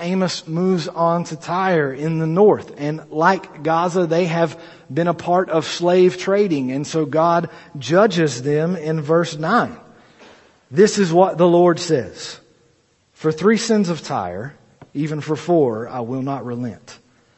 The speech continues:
because she sold whole communities of captives to Edom,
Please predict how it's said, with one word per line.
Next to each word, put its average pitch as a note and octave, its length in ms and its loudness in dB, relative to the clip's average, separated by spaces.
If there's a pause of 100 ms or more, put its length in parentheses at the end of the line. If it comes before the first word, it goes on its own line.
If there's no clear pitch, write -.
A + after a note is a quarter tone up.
(260)
because D#3 280 0
she F#3+ 220 -4
sold G#3+ 460 6
whole G3 200 4
communities G3+ 880 0
of C#3+ 200 -10
captives D#3 580 -6
to C#3 260 -8
Edom, F#2+ 260 -8